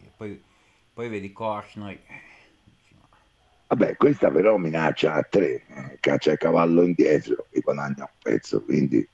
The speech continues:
Speaker 2: bisogna fare qualcosa subito. O si prende in F uno o si difende dal fiere, ma si
Speaker 1: E
Speaker 2: difende
Speaker 1: Kuzmin
Speaker 2: dal fiere.
Speaker 1: torna in B sette con l'alfiere.
Speaker 2: Torna indietro.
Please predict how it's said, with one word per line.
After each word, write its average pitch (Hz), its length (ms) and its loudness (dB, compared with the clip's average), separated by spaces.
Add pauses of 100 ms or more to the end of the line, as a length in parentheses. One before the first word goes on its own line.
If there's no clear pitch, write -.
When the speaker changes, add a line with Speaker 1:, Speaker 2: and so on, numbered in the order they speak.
(520)
Speaker 2:
bisogna 82 300 4
fare 67 200 -2
qualcosa 62 640 0
subito. 55 680 0 (760)
O 127 80 0
si 123 160 0
prende 78 340 2
in 80 200 2
F - 120 -10
uno 87 480 2
o 64 40 2
si 69 160 2
difende 65 640 0
dal 60 180 0
fiere, 53 280 -2
ma 55 100 -12
si 73 200 -2
Speaker 1:
E - 20 2
Speaker 2:
difende 73 420 0
Speaker 1:
Kuzmin 80 140 0
Speaker 2:
dal 95 120 -6
fiere. 95 160 2
Speaker 1:
torna 98 200 -4
in 107 100 -10
B 113 100 -14
sette 110 500 -16
con 87 120 -14
l'alfiere. 82 560 -16 (1800)
Speaker 2:
Torna 82 280 2
indietro. 65 520 0